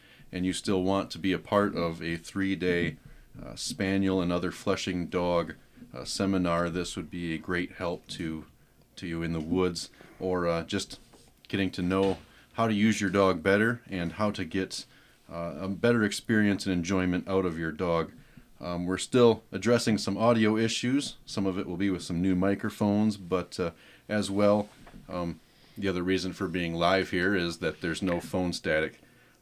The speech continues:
and, uh, and he's also local. So, along with that one, thank you again to some of the new Patreons that are helping support new microphones,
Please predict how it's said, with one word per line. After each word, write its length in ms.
and, 300
uh, 120
and 140
he's 140
also 240
local. 360
So, 320
along 220
with 100
that 200
one, 120
thank 240
you 80
again 160
to 40
some 180
of 60
the 60
new 180
Patreons 840
that 200
are 300
helping 300
support 360
new 160
microphones, 760